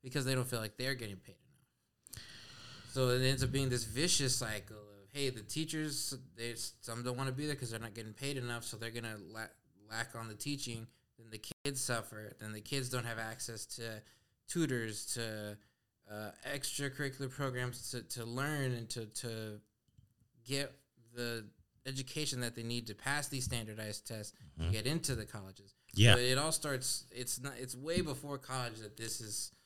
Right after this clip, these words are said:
Speaker 2: Yes.
Speaker 1: this is dangerous. And this is,
Speaker 2: It's, it's a rough situation. And I mean, when you really think about, let's say, poor, poor teachers, it makes me think about powerful lawyers.
Speaker 1: Mm-hmm.
Speaker 2: Okay. And now the, the comparison here is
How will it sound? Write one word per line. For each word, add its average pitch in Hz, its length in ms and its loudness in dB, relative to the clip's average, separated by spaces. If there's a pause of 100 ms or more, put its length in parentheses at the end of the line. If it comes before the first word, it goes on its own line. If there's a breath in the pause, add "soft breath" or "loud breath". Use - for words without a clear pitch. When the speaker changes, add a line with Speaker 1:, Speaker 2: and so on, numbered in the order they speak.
(140)
Speaker 2:
Yes. 104 320 12
Speaker 1:
this - 160 8
is 110 140 -4
dangerous. 104 520 -2
And - 140 -20
this - 160 -20
is, - 240 -20 (160)
Speaker 2:
It's, 151 260 12
it's 165 220 12
a 143 60 12
rough 135 260 12
situation. 113 840 12
And 135 200 12
I 135 60 12
mean, 135 400 12
when 127 180 12
you 151 100 12
really 196 240 12
think - 300 10
about, 87 480 12 (840 loud breath)
let's 110 220 8
say, 104 160 12
poor, 98 500 12 (160)
poor 101 200 12
teachers, - 500 2 (340 soft breath)
it 110 80 12
makes 175 240 12
me 233 80 12
think 156 240 10
about 95 500 12 (1160)
powerful 110 520 12
lawyers. 76 560 6 (460)
Speaker 1:
Mm-hmm. 120 140 4
Speaker 2:
Okay. 87 220 10 (220)
And 98 120 12
now 95 240 12
the, 101 260 12
the 95 140 8
comparison 123 600 12
here 92 260 12
is 78 280 8